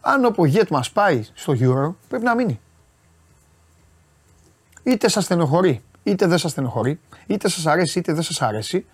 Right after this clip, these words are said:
θα είναι ο προπονητής που μετά από τόσα χρόνια θα μας έχει οδηγήσει σε μια τελική φάση. Και με συνθήκες περίεργες για τον ίδιο, το ξαναλέω.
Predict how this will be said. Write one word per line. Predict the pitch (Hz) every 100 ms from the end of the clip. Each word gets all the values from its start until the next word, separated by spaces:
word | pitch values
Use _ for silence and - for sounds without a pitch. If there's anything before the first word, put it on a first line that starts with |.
| - - - -
θα | - 226
είναι | 269 208
ο |
προπονητής | 160 139 131 123 120 220
που | 190
μετά | 165 214
από | 208
τόσα | 165 -
χρόνια | 135 123 135 208
θα | 214
μας | 180 151
έχει | 233
οδηγήσει | 180 123 190 -
σε |
μια | 196 208
τελική | 185 170 170
φάση. | 165 135 - _ _ - - -
Και | - 196
με | 175
συνθήκες | 139 - 139 151 196 240
περίεργες | - 156 185 247 151 127
για | 120
τον | 113 117
ίδιο, | 117 104
το | 95
ξαναλέω. | - 123 110 185 185